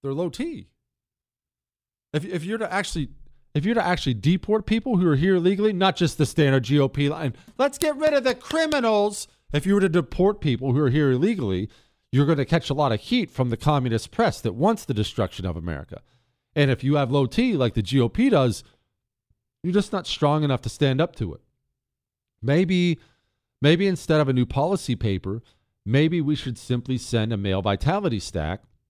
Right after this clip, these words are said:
to every member of the G O P, and that will, in the end,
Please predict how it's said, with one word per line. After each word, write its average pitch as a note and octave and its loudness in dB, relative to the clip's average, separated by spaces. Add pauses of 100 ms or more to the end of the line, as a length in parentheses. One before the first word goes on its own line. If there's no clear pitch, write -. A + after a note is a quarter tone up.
(640)
to C3 2
every D3 2
member C#3 0
of G2+ -4
the G#2 -2
G B2 0
O A2 0
P, E3 0 (420)
and B2 -2
that D3+ 2
will, D#3+ 0
in D#3 2
the C#3+ 2
end, D3+ -2